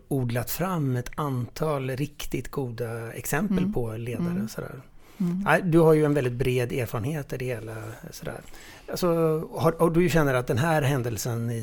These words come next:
Speaker 1: i Orlando tjugohundratvå med det här personcentrerade tänket, det har följt dig hela vägen,
Speaker 2: Ja,
Speaker 1: så?
Speaker 2: och det är jätteviktigt. Myndigheten för vård och omsorgsanalys är byggd väldigt mycket från ett brukar- och patientperspektiv. I alla de rapporter som myndigheten ger så måste vi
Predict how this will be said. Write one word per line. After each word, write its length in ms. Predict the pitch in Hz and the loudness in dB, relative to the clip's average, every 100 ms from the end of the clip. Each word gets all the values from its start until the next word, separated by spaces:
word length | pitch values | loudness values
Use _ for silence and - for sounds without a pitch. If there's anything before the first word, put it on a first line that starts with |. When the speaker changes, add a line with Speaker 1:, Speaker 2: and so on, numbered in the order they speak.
| 113 - | -8 -10
Speaker 1:
i 160 | - 127 | -10 -6
Orlando 460 | 160 139 151 160 151 | 0 2 4 4 2
tjugohundratvå 680 | 143 123 123 117 - 143 123 | 2 0 0 -2 0 2 2
med 160 | 113 117 | 0 -2
det 60 | |
här 120 | 123 | -4
personcentrerade 1000 | 120 127 143 131 117 117 135 151 139 131 127 | -2 -2 0 0 -2 -4 -2 -2 -2 -4 -4
tänket, 460 | 120 110 - 120 | -6 -6 -8 -6
det 60 | 147 | -4
har 200 | 147 127 | -2 -4
följt 320 | - 151 165 | -2 -4 -2
dig 120 | - | -6
hela 140 | 120 - | -6 -6
vägen, 280 | 143 165 226 | -6 2 4
Speaker 2:
Ja, 60 | |
Speaker 1:
så? 60 | - | 6
Speaker 2:
och 140 | 196 214 | 6 8
det 60 | 226 | 8
är 80 | |
jätteviktigt. 680 | 220 202 - 190 175 196 - - - - | 8 6 4 2 2 0 -4 -12 -16 -6
Myndigheten 560 | 214 220 214 196 196 | 4 6 8 6 4
för 120 | 190 214 | 4 4
vård 140 | 196 | 8
och 60 | 214 | 6
omsorgsanalys 760 | 190 196 - 180 180 247 - | 6 2 2 2 4 2 2
är 80 | 226 | 2
byggd 360 | 170 202 269 233 | 4 4 4 0
väldigt 300 | 196 160 165 | 0 0 -2
mycket 300 | 151 160 151 | -4 -4 -2
från 200 | 165 151 | -2 -2
ett 140 | - | 0
brukar- 320 | 165 151 - | -2 0 -2
och 60 | 151 | -2
patientperspektiv. 1120 | - - 151 143 151 - 156 - 233 180 190 - - - | -2 -2 -4 -2 -4 -2 -4 0 0 0 -4 -10 -18 -6
I 80 | 190 | 2
alla 220 | 185 180 | 4 6
de 140 | 214 165 | 4 4
rapporter 460 | 160 165 147 - 156 | 0 0 -2 -2 -4
som 220 | - 160 | -2 0
myndigheten 640 | 156 147 151 151 156 156 | 0 0 -2 -2 -4 -2
ger 260 | 156 226 196 | 2 2 2
så 140 | - | 0
måste 300 | 180 160 - | -2 -2 0
vi 300 | 214 160 160 | 2 2 0